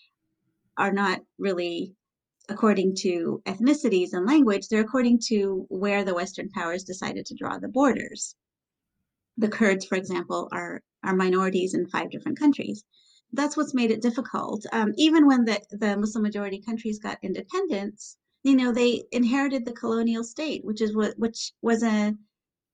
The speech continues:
an autocratic state that was designed for domination. It wasn't designed for democracy. And the people who went into power often became dictators because there was no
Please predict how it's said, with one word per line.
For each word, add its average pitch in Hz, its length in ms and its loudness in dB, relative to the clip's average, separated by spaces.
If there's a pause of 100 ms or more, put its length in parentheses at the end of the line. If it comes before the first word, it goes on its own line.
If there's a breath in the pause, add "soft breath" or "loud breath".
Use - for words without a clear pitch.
(120)
an 220 140 2
autocratic 214 760 0
state 208 400 -2
that - 100 -6
was 196 120 -4
designed 190 460 -4
for 320 80 -8
domination. 180 640 -4
It - 80 -6
wasn't 247 280 -2
designed 190 400 -2
for 190 120 -6
democracy. 190 840 -6 (640)
And 202 400 4
the 220 80 0
people 233 320 4
who 214 120 6
went 190 180 0
into 208 280 0
power 175 260 0
often 165 280 -4
became 233 300 2
dictators 285 640 0
because 214 360 -2
there 180 140 -2
was 190 180 -2
no 185 360 -2